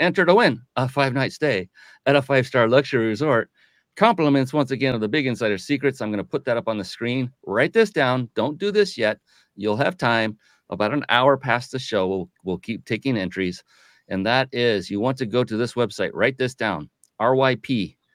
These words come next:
That stands for Reach Your Peak. That's my company. R Y P dot I M forward slash vacation. R Y P dot I M forward slash vacation. Go to that page, enter your information. After the show is over, stick with us 'cause you do not wanna miss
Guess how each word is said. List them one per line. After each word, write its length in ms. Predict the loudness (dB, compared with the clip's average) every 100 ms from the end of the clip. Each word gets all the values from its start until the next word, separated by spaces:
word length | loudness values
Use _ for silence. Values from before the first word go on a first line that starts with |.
| _ _
That 160 | -8 -4
stands 240 | -2 -2
for 180 | -4 -4
Reach 240 | -4 -2
Your 120 | -4
Peak. 340 | -2 -4 -4 -10 _
That's 200 | -16 -10
my 120 | -8
company. 400 | -6 -8 -8 -10 -4
R 160 | 0 2
Y 140 | 2
P 300 | -2 -6 -10 _ _
dot 220 | -4 -4 -4 -8
I 260 | -6 -4 -6
M 320 | -6 -4 -4 -6 -10 _ _ _ _ _
forward 300 | 0 2 2
slash 340 | 0 -2 -4 -12 -16
vacation. 1120 | -10 -2 0 0 -4 -6 -8 -6 -10 -10 -12 _ _ _ _ _
R 80 | -2
Y 140 | 0 0
P 180 | -4
dot 260 | -4 -2 -2 -4
I 280 | -4 -4 -4
M 320 | -4 -4 -4 -8 _
forward 220 | 0 0 2
slash 340 | 0 -2 -6 -16
vacation. 840 | -6 -2 -2 0 -4 -2 -6 -6 -10 _ _ 0
Go 140 | 2
to 60 | 4
that 260 | 4 2
page, 360 | 0 0 -2 -4
enter 200 | -4 -2 0
your 120 | -2
information. 560 | -2 -2 -2 -4 -8 -2
After 260 | -2 0 2
the 120 | 2
show 240 | 2 0
is 120 | 0 0
over, 200 | -4 -6
stick 300 | -4 -4 0
with 180 | -2
us 180 | -2 -6
'cause 180 | -8 -6
you 120 | -4
do 160 | 0 2
not 200 | 2 0
wanna 180 | -2 0
miss 460 | 0 0 -2 -6